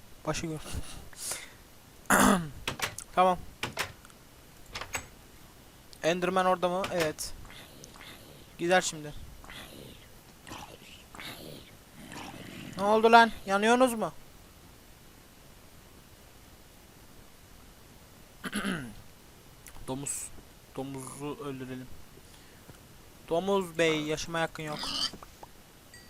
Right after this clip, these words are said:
Zaten yanacaksın. Hiç yana gitmiyorum. Şimdi madene gitmeden önce köydeki büyümüş şeyleri çöreceğim. Alacağım yani.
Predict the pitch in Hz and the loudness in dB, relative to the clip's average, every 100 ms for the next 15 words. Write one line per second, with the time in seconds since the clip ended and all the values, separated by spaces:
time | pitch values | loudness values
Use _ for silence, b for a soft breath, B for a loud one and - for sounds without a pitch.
0 | - - - - - - - - - - | -20 -20 -20 -20 -20 -20 -20 -20 -20 -20
1 | - - - - - - - - - - | -20 -20 -20 -20 -20 -20 -20 -20 -20 -20
2 | - - - - - - - - 170 170 | -20 -20 -20 -20 -20 -20 -20 -2 2 2
3 | 165 156 151 156 - 180 - 160 - 156 | 2 0 0 0 0 -2 -8 -8 -8 -6
4 | 156 151 151 160 - B B B - - | -8 -10 -12 -14 -16 B B B -20 -20
5 | - - - - - - - - - 180 | -20 -20 -20 -20 -20 -20 -20 -20 -12 -4
6 | 220 226 233 247 262 254 - - - - | 6 10 12 12 8 6 2 -18 -20 -20
7 | - - 214 226 233 214 208 202 233 - | -20 -12 -10 0 4 6 6 6 6 4
8 | - - - - - - - - - - | -4 -20 -20 -20 -20 -20 -20 -20 -20 -20
9 | - - - - - - - - - - | -20 -20 -20 -20 -20 -20 -20 -20 -14 -2
10 | 170 180 202 190 208 208 208 - - 190 | 2 2 0 2 2 4 2 2 2 4
11 | 180 190 - 196 180 175 214 - - - | 4 2 2 2 4 6 4 2 -14 -20
12 | - - - 151 156 180 185 170 160 190 | -20 -18 -6 -4 4 6 6 4 2 0